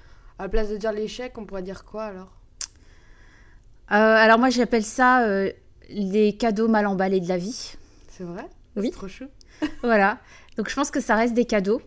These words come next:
Speaker 2: Même si c'est mal emballé, même
Speaker 1: Ouais.
Speaker 2: si, voilà, euh, je pense que sur notre route, euh, sur notre chemin de vie, il n'y a pas que des routes droites, il y a des routes un peu sinueuses,
Speaker 1: Mhm.
Speaker 2: et cetera, mais, euh, qui aboutissent toujours, euh, bah, finalement à un épanouissement personnel.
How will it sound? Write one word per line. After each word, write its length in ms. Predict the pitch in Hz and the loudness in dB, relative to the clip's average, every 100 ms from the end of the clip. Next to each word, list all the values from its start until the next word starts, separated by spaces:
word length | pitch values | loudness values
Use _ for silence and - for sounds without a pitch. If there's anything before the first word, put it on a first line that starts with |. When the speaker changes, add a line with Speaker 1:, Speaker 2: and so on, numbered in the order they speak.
| - - | -14 -8
Speaker 2:
Même 140 | 214 | -4
si 320 | 220 - 233 233 | -4 -6 -8 -8
c'est 400 | - 214 202 196 | -2 0 0 0
mal 180 | 185 | -2
emballé, 520 | 180 175 175 190 220 220 | -2 -2 0 0 2 0
même 140 | 190 | -2
Speaker 1:
Ouais. 40 | 180 | -6
Speaker 2:
si, 220 | - 214 | -8 -6
voilà, 340 | 180 170 254 - - - - | -4 -2 -4 -6 -20 -20 -10
euh, 160 | 196 190 | -4 -4
je 120 | 190 | -4
pense 260 | 185 226 240 | -6 -6 -6
que 380 | 220 196 190 190 | -4 -2 -2 -4
sur 200 | - 190 | -6 -6
notre 280 | 190 - | -6 -6
route, 420 | 190 185 247 - 220 | -6 -4 -6 -6 -6
euh, 440 | 196 185 185 185 | -4 -4 -4 -6
sur 180 | 175 196 | -8 -10
notre 260 | 180 - 185 | -10 -8 -8
chemin 300 | - 240 220 | -4 -4 -2
de 60 | |
vie, 100 | 185 | -4
il 180 | 233 277 | -4 -4
n'y 60 | 220 | -4
a 60 | |
pas 140 | - 196 | -6 -8
que 140 | - | -6
des 200 | 208 202 | -4 -2
routes 320 | 185 208 214 | -2 -4 -6
droites, 520 | 190 160 175 220 - - | -6 -6 -4 -4 -6 -16
il 60 | - | -6
y 40 | |
a 40 | 180 | -2
des 120 | 180 | -2
routes 220 | 175 202 | -2 -6
un 80 | 214 | -10
peu 280 | - 208 220 | -10 -6 -6
sinueuses, 600 | 214 196 170 170 220 269 | -6 -6 -6 -2 0 0
Speaker 1:
Mhm. 60 | 220 | -4
Speaker 2:
et 40 | |
cetera, 440 | 180 - 165 196 285 - - - | -8 -10 -6 -4 -6 -10 -20 -12
mais, 280 | 208 220 254 | -2 2 2
euh, 120 | 202 | 0
qui 140 | 190 202 | -2 -4
aboutissent 460 | 170 175 - 240 | -6 -8 -8 -10
toujours, 600 | - 202 196 220 240 214 | -8 -6 -4 -2 -2 -2
euh, 120 | 180 | -4
bah, 140 | 165 170 | -6 -10
finalement 420 | - 190 180 202 | -10 -10 -8 -6
à 40 | |
un 80 | 196 | -6
épanouissement 500 | 185 196 190 190 196 | -8 -6 -6 -6 -8
personnel. 520 | 185 180 208 196 202 | -8 -8 -6 -6 -6